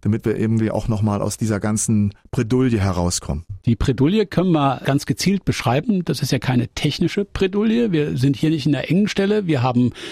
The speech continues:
Speaker 2: massig Geräte genug. Wir haben die Möglichkeit, Betten genug zu haben. Im Saarland kann man innerhalb von sieben Tagen nochmal über zweihundertvierzig Intensivbetten dazustellen.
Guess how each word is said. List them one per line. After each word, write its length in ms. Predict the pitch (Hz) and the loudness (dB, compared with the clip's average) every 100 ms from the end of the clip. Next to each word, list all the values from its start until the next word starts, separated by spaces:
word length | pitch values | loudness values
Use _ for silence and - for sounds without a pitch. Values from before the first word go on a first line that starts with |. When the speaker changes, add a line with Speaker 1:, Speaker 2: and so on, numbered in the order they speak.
| - | -4
Speaker 2:
massig 580 | 110 107 120 156 208 - | 2 4 4 2 -2 -2
Geräte 420 | 147 117 131 160 | -2 0 0 0
genug. 380 | 165 175 180 - | 0 0 0 0
Wir 140 | 131 | 0
haben 280 | 120 123 117 | 2 2 2
die 120 | 127 | 2
Möglichkeit, 560 | 120 131 135 - 120 - | 2 2 -4 -2 -4 -2
Betten 240 | 139 170 | -2 0
genug 340 | 165 160 165 - | 0 2 0 0
zu 140 | 151 | 0
haben. 180 | 139 139 | 2 2
Im 120 | 131 | 2
Saarland 300 | 123 120 123 | 2 0 0
kann 140 | - 120 | 2 0
man 80 | |
innerhalb 320 | 127 120 117 - | 2 2 0 0
von 180 | 123 | 0
sieben 280 | 104 143 151 | 2 2 2
Tagen 280 | 135 123 117 | 0 2 2
nochmal 260 | 113 123 135 | 4 2 0
über 200 | 143 123 | 0 0
zweihundertvierzig 720 | 135 131 123 - 131 117 165 | 0 0 0 -2 0 0 0
Intensivbetten 720 | 123 104 127 175 160 151 123 | 0 2 2 0 -2 0 0
dazustellen. 760 | 117 - 208 - 220 226 254 | 0 0 -2 0 0 4 2